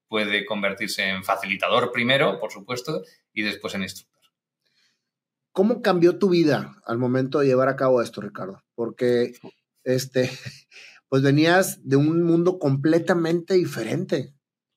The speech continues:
Speaker 2: Empezaste con lo del tema de la felicidad, empezaste a meterte en el subconsciente, y ahorita tú te estoy palpando de lejos, pero te, te, te veo una persona con mucha paz, con mucha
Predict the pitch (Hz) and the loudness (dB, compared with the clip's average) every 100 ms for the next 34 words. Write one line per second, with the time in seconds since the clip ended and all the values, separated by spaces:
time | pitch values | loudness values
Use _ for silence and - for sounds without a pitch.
0 | _ _ _ - 123 127 127 143 139 180 | _ _ _ -6 -4 -2 2 0 2 0
1 | 170 147 127 117 139 147 160 147 139 120 | 2 2 2 2 0 0 0 0 -2 -6
2 | 107 113 117 147 160 139 131 131 135 147 | -4 -4 0 2 0 -2 -4 -4 -2 -2
3 | 135 131 135 139 131 123 110 104 110 104 | -2 -2 -4 -2 -4 -6 -12 -10 -10 -4
4 | 131 135 139 143 139 139 _ _ _ _ | 0 0 -2 -4 -6 -10 _ _ _ _
5 | - 135 139 147 196 196 196 208 208 - | 2 4 6 6 4 6 6 6 2 -10
6 | - 135 160 160 180 156 175 180 180 156 | -6 0 0 2 2 4 2 4 4 4
7 | 147 151 170 - 143 127 - 123 - 120 | 2 0 -4 -2 -2 -2 -4 -6 -2 -6
8 | 113 - 123 127 147 165 156 127 135 147 | -6 0 2 4 4 2 0 -2 0 0
9 | 143 139 120 131 151 139 135 147 143 - | -2 -4 -4 -2 -2 2 2 2 -2 -8
10 | 120 123 143 139 110 | -6 -4 0 2 0